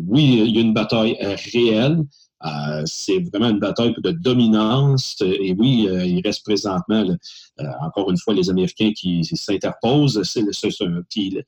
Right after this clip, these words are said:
les Russes aussi ont commencé à signifier que des, de temps en temps, ils ont des conflits aussi avec la Chine sur, euh, quelques idées. Pas autant envers, euh, les Américains, mais c'est là pareil. Euh,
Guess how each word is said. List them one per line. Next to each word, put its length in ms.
les 140
Russes 220
aussi 280
ont 160
commencé 400
à 20
signifier 460
que 140
des, 260
de 80
temps 300
en 100
temps, 100
ils 140
ont 80
des 100
conflits 360
aussi 200
avec 220
la 80
Chine 400
sur, 300
euh, 180
quelques 420
idées. 240
Pas 80
autant 320
envers, 380
euh, 60
les 160
Américains, 600
mais 460
c'est 240
là 140
pareil. 380
Euh, 380